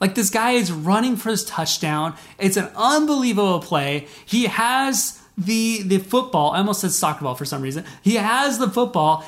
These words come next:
He's about to make it in, and he drops it. Are you kidding me? Like, he, he is, like, an, an inch, like, moments before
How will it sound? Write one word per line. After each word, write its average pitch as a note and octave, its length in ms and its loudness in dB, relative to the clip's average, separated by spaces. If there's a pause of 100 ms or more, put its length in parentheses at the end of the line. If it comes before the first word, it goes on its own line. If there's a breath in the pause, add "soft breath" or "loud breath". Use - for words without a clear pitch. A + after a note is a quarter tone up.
(100)
He's C4 200 0
about B3+ 420 0
to C4+ 80 -2
make C4+ 240 -2
it G3 80 4
in, F#3+ 240 2
and G#3 140 2
he A3 160 6
drops D#3+ 800 -2
it. C3+ 160 -6 (140)
Are F3 80 2
you C4 200 2
kidding F#3 440 -2
me? E4+ 280 -4 (1080)
Like, C#4 240 -4
he, C#4 560 0
he C4+ 560 -2
is, G#3 240 -2 (440)
like, A3+ 220 0
an, A3+ 140 -2 (220)
an B3 280 -6
inch, - 640 0 (120)
like, A#3 280 -2
moments C4+ 800 2
before B3 1080 -2